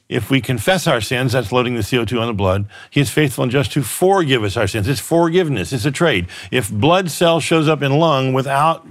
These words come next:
C O two on it, it can't pick up an oxygen. It's a trade. You're buying it. Jesus bought the keys of hell and death with his own blood. He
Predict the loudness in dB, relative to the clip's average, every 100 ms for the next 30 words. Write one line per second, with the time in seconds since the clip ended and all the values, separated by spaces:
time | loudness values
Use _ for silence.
0 | -18 -8 0 2 2 0 0 0 -2 -2
1 | -4 -4 -4 -4 -4 -4 -2 -2 -4 -2
2 | -2 -2 -8 -6 -6 -6 -4 0 0 -2
3 | -10 -20 -10 -4 0 0 0 -4 -14 -20
4 | -20 _ 0 2 2 0 2 0 0 -8
5 | 0 2 2 -2 -2 -2 -2 -14 -2 0
6 | 2 0 0 0 0 -4 -4 0 0 0
7 | -2 0 2 2 0 -6 -20 -20 -2 2
8 | 2 -2